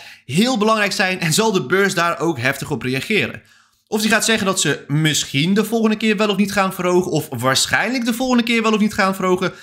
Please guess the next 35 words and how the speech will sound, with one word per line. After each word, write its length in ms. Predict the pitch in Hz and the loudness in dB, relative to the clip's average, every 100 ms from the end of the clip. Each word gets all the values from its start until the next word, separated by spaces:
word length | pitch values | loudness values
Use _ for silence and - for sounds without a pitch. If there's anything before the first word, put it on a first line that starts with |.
| - - - | -20 -20 -4
Dat 160 | 240 | 0
zijn 120 | 269 247 | 2 2
al 100 | 226 | 0
twee 260 | 233 226 | 0 0
hele 240 | 165 214 214 | 0 0 0
grote 240 | 208 190 | 0 0
verschillen 380 | 160 - 220 196 | -2 0 0 0
voor 180 | 196 185 | 0 -2
de 100 | 151 | 0
beurs. 320 | 170 175 - | 0 2 0
En 260 | 156 160 | 0 -2
ja, 160 | 139 143 | 0 -2
de 120 | 143 | -2
beurs 240 | 147 202 202 | -2 0 0
zal 100 | 175 | -2
waarschijnlijk 420 | 160 175 165 - - - _ | -2 -2 -2 -6 -14 -20 _
heel 460 | 117 127 175 285 285 | -4 0 2 2 0
volatiel 540 | 240 226 226 220 180 | 0 0 2 2 2
bewegen 460 | 160 180 180 175 - - - | 0 2 2 0 -8 -10 -4
tijdens 560 | 170 180 175 156 - | -2 -2 -2 -2 -4
de 340 | 120 120 123 - | -4 -2 -2 -4
Fed-meeting. 760 | - - 180 117 104 - - - | -6 -2 0 0 -4 -6 -14 -8
Waarschijnlijk 400 | 147 - 226 226 | -4 0 0 0
echt 160 | 190 - | -2 -2
gewoon 180 | 185 | -4
schommelingen 460 | 160 196 196 185 175 | -2 0 2 2 0
van 120 | 170 | -2
een 100 | 151 | -4
procent 480 | 143 143 - 175 175 | -2 0 2 0 -2
of 180 | 143 147 | -6 -6
meer 320 | 156 160 - | -2 -2 -2
in 100 | 143 | -2
een 160 | 139 123 | -2 -2
kwartier 640 | 123 117 147 135 - - | -4 -4 -4 -4 -4 -4
tijd. 340 | 123 95 - | -2 -2 -8